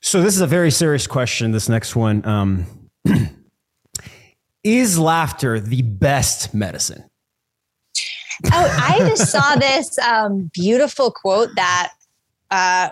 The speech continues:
Speaker 2: was, "Laughter is the same in every language."
Speaker 1: Oh, wow. I love that. Yes.
Speaker 2: I did too. I was like, "Who the
Speaker 1: Mm.
Speaker 2: fuck said that?" It's really deep. Um, I think laughter is disarming.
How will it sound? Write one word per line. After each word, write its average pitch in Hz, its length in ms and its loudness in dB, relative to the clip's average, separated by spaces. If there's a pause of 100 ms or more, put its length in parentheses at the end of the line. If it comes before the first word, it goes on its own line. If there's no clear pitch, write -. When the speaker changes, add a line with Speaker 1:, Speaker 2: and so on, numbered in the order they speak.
Speaker 2:
was, 180 400 -4
"Laughter 185 560 0
is 208 280 -2
the 208 100 -2
same 190 320 0
in 185 80 0
every 180 240 0
language." 180 760 0 (880)
Speaker 1:
Oh, 170 360 0
wow. 175 800 2
I 151 120 2
love 151 580 0
that. 110 480 -2
Yes. 135 360 -2
Speaker 2:
I 269 140 0
did 427 240 2
too. 294 400 2
I 226 120 2
was 262 220 -2
like, 226 280 -2
"Who 294 100 0
the - 100 2
Speaker 1:
Mm. 131 160 -4
Speaker 2:
fuck 254 200 0
said 254 240 0
that?" 240 260 2
It's 190 160 -2
really 220 420 2
deep. 208 400 0 (420)
Um, 190 680 0 (840)
I 294 100 -2
think 494 260 -2
laughter 262 460 0
is 233 180 2
disarming. 175 680 -4